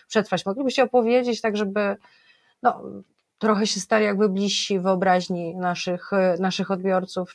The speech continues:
bardziej jakby namacalni i żeby lepiej zrozumieć ich sytuację.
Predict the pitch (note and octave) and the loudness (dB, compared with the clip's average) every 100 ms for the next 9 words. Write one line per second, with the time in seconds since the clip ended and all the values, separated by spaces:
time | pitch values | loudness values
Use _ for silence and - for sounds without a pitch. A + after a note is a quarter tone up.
0 | - F3+ F3+ F3+ F3+ E3+ F3 F#3 G3 G3 | -6 -2 0 -2 -4 -4 -2 -2 0 0
1 | G3 G3+ G3+ G3 F#3 F#3+ F3 - _ _ | 0 0 2 0 -2 -6 -8 -14 _ _
2 | _ _ _ - - G3+ F3+ G#3 G#3+ G3+ | _ _ _ -12 0 4 4 6 4 4
3 | G3 G3 F#3+ F#3+ F#3+ - F#3+ F#3+ F3+ F3+ | 2 0 -4 -6 -8 -8 -4 -2 -2 -4
4 | - F#3+ | -16 -20